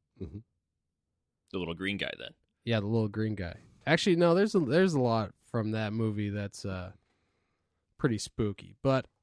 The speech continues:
Speaker 3: you know what? I gotta say, when I think about a, a real effective, genuine scare, even though I didn't see it till high school, I think of the dumpster person behind Mulholland, in Mulholland Drive.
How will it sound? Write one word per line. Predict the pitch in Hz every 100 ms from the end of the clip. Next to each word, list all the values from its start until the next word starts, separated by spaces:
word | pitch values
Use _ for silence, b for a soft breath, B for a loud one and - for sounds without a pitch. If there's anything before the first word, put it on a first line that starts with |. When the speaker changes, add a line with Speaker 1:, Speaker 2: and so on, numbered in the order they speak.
| _ -
Speaker 3:
you | 139
know | 151 175
what? | 180 -
I | 143
gotta | 165 196
say, | - 190 165 143 _ _ _ _ _ _ _ -
when | 147
I | 139 139
think | 190 175
about | 160 175
a, | 147 135 -
a | 120
real | 113 131 156 170 170 165 -
effective, | 120 - 143 143 147 117 104
genuine | 127 131 135 131 120
scare, | - - 113 117 123 139 -
even | 131 131
though | 123
I | 120
didn't | 113 107
see | 120
it | 110
till | 107 101
high | 110 107
school, | - 131 131 139 _ _ _ _ _ _ _ _ -
I | 104
think | 151 131
of | 127 120 110 - _ -
the | 113
dumpster | 110 120 120 - - 98
person | - 104 - 101
behind | 92 98 110 104 98
Mulholland, | 95 104 101 95 _ _ _ -
in | 113 107
Mulholland | 104 117 110 98
Drive. | 107 98 - -